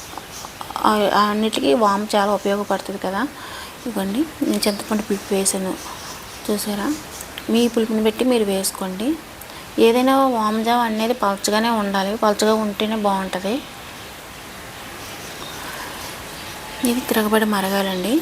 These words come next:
తిరగబడి మరిగిన తర్వాత అప్పుడు మనం గొంతు మరిగిన చూసారా, ఇప్పుడు మనం నూకలు వేసేయాలి. వాటర్ ఉంచేసి ఈ నూకలు అందులో వేసేయండి.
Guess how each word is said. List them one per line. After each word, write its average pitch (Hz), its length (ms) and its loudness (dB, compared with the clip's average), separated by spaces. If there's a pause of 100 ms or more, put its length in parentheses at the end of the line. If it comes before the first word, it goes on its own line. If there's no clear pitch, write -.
(120)
తిరగబడి 220 340 4
మరిగిన 202 340 0
తర్వాత 208 480 2 (400)
అప్పుడు - 260 2
మనం 220 320 2
గొంతు 208 180 2
మరిగిన 202 420 2
చూసారా, 196 380 -2 (100)
ఇప్పుడు 247 240 0
మనం 214 180 4
నూకలు 196 300 2
వేసేయాలి. 190 680 2 (1600)
వాటర్ 208 300 6
ఉంచేసి 214 520 4 (1120)
ఈ 240 80 4
నూకలు 226 300 4
అందులో 208 180 2
వేసేయండి. 190 720 2